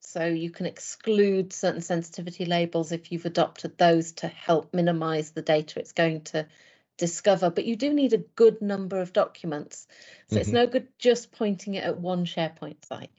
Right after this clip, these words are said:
Speaker 2: Right.
Speaker 1: Um, and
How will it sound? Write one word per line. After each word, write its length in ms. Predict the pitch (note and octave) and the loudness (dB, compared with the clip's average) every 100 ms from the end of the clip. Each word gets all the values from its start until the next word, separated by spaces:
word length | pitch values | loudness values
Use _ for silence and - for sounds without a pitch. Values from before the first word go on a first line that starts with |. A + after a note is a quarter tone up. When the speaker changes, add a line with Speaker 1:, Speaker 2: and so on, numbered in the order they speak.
| _ _ _ - | _ _ _ -8
Speaker 2:
Right. 160 | E2 D#2 _ _ _ _ _ _ _ _ _ _ - | -6 -6 _ _ _ _ _ _ _ _ _ _ 0
Speaker 1:
Um, 420 | G3 F#3 F3+ F3+ - _ _ _ _ _ _ _ _ _ _ _ - | 4 4 2 -2 -6 _ _ _ _ _ _ _ _ _ _ _ 0
and 440 | B3 B3 B3 A#3+ | 4 4 2 -2